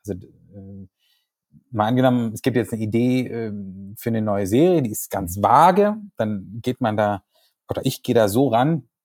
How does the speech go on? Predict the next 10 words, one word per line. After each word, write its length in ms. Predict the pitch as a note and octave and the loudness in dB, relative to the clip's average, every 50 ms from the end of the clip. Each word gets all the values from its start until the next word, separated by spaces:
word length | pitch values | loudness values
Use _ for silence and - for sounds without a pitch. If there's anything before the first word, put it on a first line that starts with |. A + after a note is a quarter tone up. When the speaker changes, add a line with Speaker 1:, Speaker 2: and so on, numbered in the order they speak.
| _ _ _ _ _ _ _ _ _ _ _ _ _ _ _ _ _ _ _ _ _ - - - A#2 | _ _ _ _ _ _ _ _ _ _ _ _ _ _ _ _ _ _ _ _ _ -18 -12 -6 -6
Speaker 1:
dass 100 | A#2 G#2 | -4 -2
man 120 | A2 G#2 | -2 -2
sagt, 100 | G#2+ A2+ | -2 -2
"Okay, 240 | F#2+ - B2+ A#2 F#2+ F#2 | -2 -2 -4 -4 0 0
was 220 | G#2+ A#2 - - | 0 0 0 -2
ist 320 | C#3 - - - - - _ _ _ _ _ _ _ _ _ _ _ _ - | -6 -6 -8 -10 -16 -20 _ _ _ _ _ _ _ _ _ _ _ _ 2
ganz 400 | - C3+ D#3 F3+ F3 - - - | 4 4 4 4 0 -4 -6 -4
grundsätzlich 720 | - G#2+ B2+ D#3 D3+ B2+ - A#2 A#2 - - A2+ A2+ - - | 0 2 2 2 2 0 -2 -2 -4 -4 -4 -6 -6 -6 -8
die 100 | F#2+ F#2 | -12 -12
Geschichte? 500 | G#2+ - - G#2+ F#2+ - - - E2+ | -10 -10 -10 -10 -10 -12 -12 -20 -20